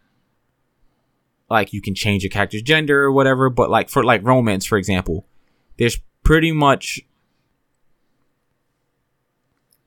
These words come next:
there's pretty much two options depending on your character's build. Like, if you make a ch-, if you make a gr-, a feminine character,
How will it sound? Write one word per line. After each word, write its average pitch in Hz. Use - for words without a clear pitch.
there's 127
pretty 147
much 120
two 127
options 117
depending 107
on 101
your 95
character's 92
build. 104
Like, 98
if 98
you 104
make 101
a 95
ch-, -
if 117
you 113
make 107
a 101
gr-, 101
a 120
feminine 139
character, 90